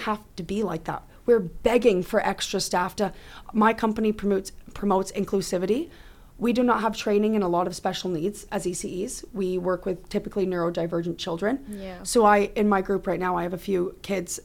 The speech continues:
Speaker 1: that are not neurodivergent, so we do not have the skills or the training. We have been begging for a training course or someone who knows
Speaker 2: Or
Speaker 1: what to
Speaker 2: someone
Speaker 1: do.
Speaker 2: to come in, yeah.
Speaker 1: All we got was maybe an extra set of hands if there's spare staff.
Speaker 2: Okay, but extra set of hands doesn't help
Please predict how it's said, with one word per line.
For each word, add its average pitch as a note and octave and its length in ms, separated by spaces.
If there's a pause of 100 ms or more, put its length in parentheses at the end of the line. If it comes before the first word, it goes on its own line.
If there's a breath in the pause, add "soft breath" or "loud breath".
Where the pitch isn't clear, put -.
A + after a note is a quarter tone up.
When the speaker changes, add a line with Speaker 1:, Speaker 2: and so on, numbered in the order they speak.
Speaker 1:
that F3+ 320
are F#3+ 80
not A3 180
neurodivergent, F3 640
so F#3 260 (680 loud breath)
we A3+ 120
do C#4 120
not C#4+ 160
have C4 100
the G#3+ 100
skills A3+ 300
or G#3 60
the G3 80
training. F#3+ 520
We A3 120
have A3+ 120
been G#3+ 180 (160)
begging G#3 420 (260 loud breath)
for - 180
a G3 60
training G#3 520
course E3+ 340
or G#3+ 60
someone G#3+ 460
who F#3 120
knows F#3 240
Speaker 2:
Or G3+ 40
Speaker 1:
what F#3+ 80
to A#3+ 60
Speaker 2:
someone A3+ 160
Speaker 1:
do. G3+ 80
Speaker 2:
to F3 60
come G#3+ 220
in, A#3 200
yeah. G#3 200 (320)
Speaker 1:
All A3 160
we G#3+ 120
got G3 220
was G3 140
maybe G3 420
an F#3+ 80
extra F3+ 280
set F#3 200
of F3+ 80
hands F3 380 (120)
if G3+ 180
there's F#3+ 200 (160)
spare F3+ 380
staff. - 500
Speaker 2:
Okay, A#3 280
but A3+ 220
extra - 260
set B3 200
of G#3+ 80
hands G#3+ 340
doesn't G#3 260
help G3+ 360